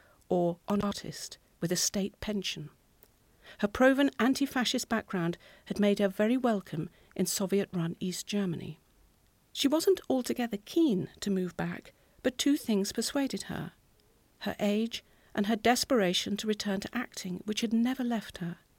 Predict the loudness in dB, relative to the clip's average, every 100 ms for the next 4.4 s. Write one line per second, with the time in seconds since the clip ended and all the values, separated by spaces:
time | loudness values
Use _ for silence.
0 | _ _ _ _ -12 -2 0 2 4 4
1 | 2 0 -2 -2 -6 -14 -2 0 0 -4
2 | -2 -2 -4 -10 _ _ -2 0 0 0
3 | -2 -2 -4 0 0 0 -2 -2 -2 -4
4 | -6 -6 -8 -12